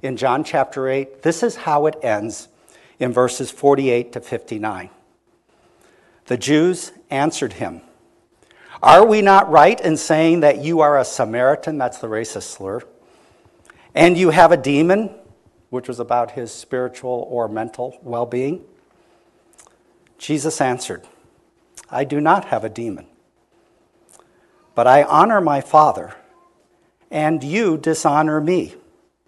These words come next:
Yet I do not seek my own glory. There is one who seeks it, and he is the judge.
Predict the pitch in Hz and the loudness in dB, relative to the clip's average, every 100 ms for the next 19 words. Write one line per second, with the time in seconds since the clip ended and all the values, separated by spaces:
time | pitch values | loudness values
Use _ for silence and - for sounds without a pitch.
0 | _ _ _ _ - _ - - 160 190 | _ _ _ _ -20 _ -20 2 6 8
1 | 226 254 202 170 - 196 196 190 139 131 | 6 6 4 2 0 0 -2 0 0 2
2 | 131 160 156 113 98 101 131 - _ _ | 2 0 0 -2 -2 -4 -8 -14 _ _
3 | _ _ _ _ _ _ - 160 202 175 | _ _ _ _ _ _ 0 2 2 2
4 | 208 196 185 - 240 240 - 123 - - | 2 2 -4 -2 -4 -4 -4 -4 -6 -18
5 | _ _ _ _ _ _ _ 143 143 - | _ _ _ _ _ _ _ -4 -4 -6
6 | 220 214 131 123 - - - 127 151 127 | -4 0 0 -2 -8 -16 -16 -8 -6 -6
7 | 95 - - | -8 -16 -20